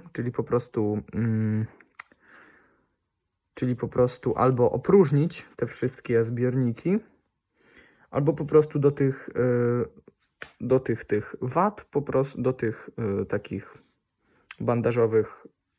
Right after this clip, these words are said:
pojemniczków po prostu, e, wypchać je czymś, żeby to wyglądało dobrze. O, tutaj chyba,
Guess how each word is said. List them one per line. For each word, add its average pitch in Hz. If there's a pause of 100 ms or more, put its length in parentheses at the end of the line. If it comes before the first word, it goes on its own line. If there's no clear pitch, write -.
(1040)
pojemniczków 165
po 156
prostu, 147 (640)
e, 104 (440)
wypchać 185
je 110
czymś, -
żeby 147
to 131
wyglądało 120 (300)
dobrze. 101 (500)
O, 107 (160)
tutaj -
chyba, -